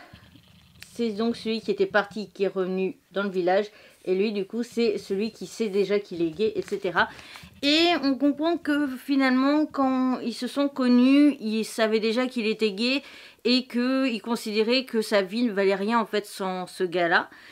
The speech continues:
Et une fois que, le, que justement son meilleur ami revient, euh, dans le village, là finalement il se rend compte qu'il a toujours des sentiments pour lui.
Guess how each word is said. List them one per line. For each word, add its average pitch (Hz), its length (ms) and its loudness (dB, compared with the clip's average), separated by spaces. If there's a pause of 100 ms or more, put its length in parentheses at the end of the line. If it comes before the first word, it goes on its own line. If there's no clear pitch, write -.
(340)
Et 277 300 4
une 269 160 4
fois 285 180 0
que, 269 140 0
le, 202 840 2
que 185 140 -8
justement 180 420 -10
son 190 160 -10
meilleur 185 260 -4
ami 190 220 -4
revient, 196 640 0
euh, 165 260 -6
dans 196 200 -2
le 240 80 2
village, 185 520 0
là 180 200 0
finalement 170 420 -8
il 202 100 -6
se - 140 -14
rend 165 160 -10
compte 208 320 -8
qu'il 165 240 -6
a 160 60 -6
toujours 165 260 -12
des 175 120 -4
sentiments 170 440 -8
pour 160 220 -8
lui. 208 200 0